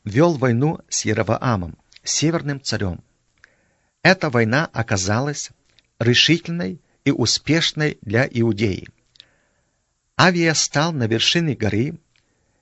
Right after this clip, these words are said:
и излагал громко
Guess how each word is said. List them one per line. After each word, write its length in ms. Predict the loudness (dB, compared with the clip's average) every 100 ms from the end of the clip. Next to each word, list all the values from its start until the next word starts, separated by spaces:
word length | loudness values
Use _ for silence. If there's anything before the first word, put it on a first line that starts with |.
| _ _ _ _
и 260 | 2 2 0 _ -20 -20 _ _ _ _ _ _
излагал 720 | 4 6 4 4 2 0 -4 -8
громко 760 | -10 -4 4 4 4 -2 -10